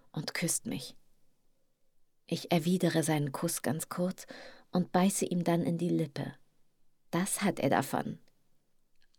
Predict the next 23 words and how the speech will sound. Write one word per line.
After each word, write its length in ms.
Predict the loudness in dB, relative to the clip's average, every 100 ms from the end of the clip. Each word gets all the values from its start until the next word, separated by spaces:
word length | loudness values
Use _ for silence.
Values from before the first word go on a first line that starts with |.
| -4
„Au“, 640 | 0 2 0 0 -4 -10 -16 -20 -20 -20 -20 -10 2
murmelt 440 | 6 8 6 2
Markus 500 | 2 2 2 -2 -2 -12 -16 -12 -4
und 160 | -4
fährt 300 | 0 2 4
mit 140 | 2 0
seiner 320 | 0 0 2
Zunge 400 | 2 4 2 0
über 180 | 0 0
die 120 | 2
Stelle, 440 | 2 2 2 2
in 160 | 2 0
die 120 | 0
ich 140 | 0 0
gebissen 480 | 0 0 -2 -2
habe. 300 | -2 -2 -4 -8 -18 -20 _ _ _ _ _ _ _ _ _ _ _ _ _
„Du 140 | 2 4
bist 300 | 4 0 0
echt 300 | -2 -4 -2
ein 180 | 0 0
freches 640 | 0 0 0 2 2 2
kleines 480 | 2 4 4 4 2
Miststück. 680 | 2 2 6 4 4 -4